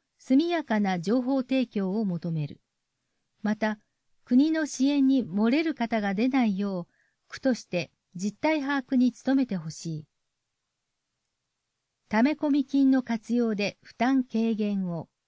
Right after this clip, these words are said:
安倍政権による消費税十パーセント増税で、区民生活に大きな影響が出ている。来年度予算が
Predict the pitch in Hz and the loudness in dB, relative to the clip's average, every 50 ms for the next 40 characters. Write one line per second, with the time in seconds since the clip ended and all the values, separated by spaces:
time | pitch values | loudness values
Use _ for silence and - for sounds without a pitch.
0 | _ _ _ _ _ _ _ _ _ _ _ _ _ _ _ _ _ _ _ _ | _ _ _ _ _ _ _ _ _ _ _ _ _ _ _ _ _ _ _ _
1 | - 214 240 320 320 - - 349 349 330 - 269 254 240 226 220 208 202 185 190 | -2 0 0 0 0 0 0 -2 0 0 2 2 4 4 4 4 2 0 -2 -4
2 | 175 - _ - - - 269 294 285 262 - 294 269 214 208 202 196 185 156 160 | -4 -6 _ -10 -4 -2 0 0 0 -2 -2 -2 -2 0 0 -2 -2 -2 -4 -4
3 | 185 202 190 - - 294 302 294 294 - 320 311 285 - 294 285 240 185 185 208 | -6 -6 -6 -4 -4 -2 -2 -2 -2 -4 -4 -4 -4 -2 -2 -2 -2 -2 -2 -2
4 | 233 226 202 220 220 214 202 185 185 180 - _ _ _ _ _ _ _ _ _ | -2 -2 -2 -2 -2 -2 -2 -4 -6 -6 -8 _ _ _ _ _ _ _ _ _
5 | _ - 254 254 277 311 302 - - 294 294 254 262 247 - - 208 214 214 - | _ 0 2 4 4 4 2 0 -2 -2 -2 -2 -2 -4 -2 -2 -2 -2 -2 -2
6 | - - 277 339 349 - - 254 240 240 220 226 254 247 - - 262 247 233 240 | -2 -2 -2 -2 -2 0 0 0 2 2 2 2 0 0 0 -2 -2 0 -2 -2
7 | 226 233 214 - 175 160 143 131 - - - _ _ _ _ _ _ _ _ _ | -2 -4 -4 -4 -6 -6 -6 -8 -10 -14 -16 _ _ _ _ _ _ _ _ _
8 | _ _ _ _ _ _ _ _ - 196 247 277 302 294 302 294 294 277 277 285 | _ _ _ _ _ _ _ _ 0 2 2 4 4 2 2 4 4 4 4 2
9 | 285 277 254 - 233 208 190 165 156 160 175 - | 2 0 0 -2 -2 -2 -2 -2 -2 -4 -6 -8